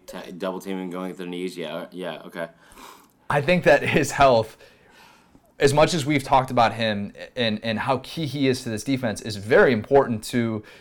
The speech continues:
Speaker 2: this national championship and facing a true freshman quarterback. And I, I'll be honest, we're, I'm, I'm gonna say some really nice things about Trevor Lawrence later, but he hasn't seen a defensive tackle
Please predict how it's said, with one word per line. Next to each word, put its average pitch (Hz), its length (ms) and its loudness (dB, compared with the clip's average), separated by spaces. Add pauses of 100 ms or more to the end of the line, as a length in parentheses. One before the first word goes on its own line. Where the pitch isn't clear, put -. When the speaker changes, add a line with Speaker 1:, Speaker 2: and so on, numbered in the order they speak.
(140)
Speaker 2:
this 123 260 2
national 113 380 0
championship 120 640 -2
and 107 380 -2
facing 131 720 2
a 110 120 -2
true 127 260 -2
freshman 113 400 2
quarterback. 107 680 2 (420)
And 117 420 2 (720)
I, 165 160 4
I'll 147 140 6
be 139 100 6
honest, 131 220 4
we're, 143 240 4
I'm, 143 200 6
I'm 143 100 2
gonna 156 100 0
say 151 160 2
some 123 160 0
really 131 180 8
nice 117 180 2
things 113 140 -4
about 110 140 2
Trevor 107 200 -2
Lawrence 123 320 4
later, 107 280 2 (480)
but 113 100 2
he 131 100 2
hasn't 160 280 4
seen 143 180 0
a 127 60 4
defensive 117 380 -2
tackle 113 340 -2